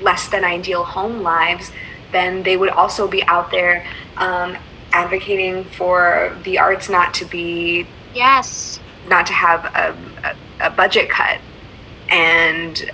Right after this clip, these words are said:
Speaker 1: other extracurricular activities that would actually help their children. They just want, again, for everything to be how it's supposed to be. And I don't know, maybe it is that whole thing of, like, you know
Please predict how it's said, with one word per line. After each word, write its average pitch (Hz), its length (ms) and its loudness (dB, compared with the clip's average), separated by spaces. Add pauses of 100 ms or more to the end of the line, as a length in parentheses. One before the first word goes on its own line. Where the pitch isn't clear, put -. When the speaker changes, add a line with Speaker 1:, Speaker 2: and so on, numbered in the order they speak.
(100)
Speaker 1:
other 180 240 4
extracurricular 175 760 0
activities 185 460 -2
that 165 100 4
would 160 100 4
actually 170 320 -2
help 170 280 0
their 156 180 2
children. 185 580 0
They 165 160 -4
just - 300 -10
want, 170 420 4 (840)
again, 185 800 2 (1400)
for 196 180 0
everything 180 640 -4
to - 160 -6
be 180 220 -8
how 180 280 0
it's - 280 -4
supposed - 800 -4
to 180 100 -6 (160)
be. 170 500 -6 (760)
And 175 480 -2 (1120)
I 202 80 2
don't 196 160 2
know, 180 120 0
maybe 190 380 2
it 190 100 0
is 185 280 -2
that 185 240 0
whole 180 180 -4
thing 180 460 -4
of, 170 120 -8
like, 175 360 -4
you 180 60 -4
know 165 340 -6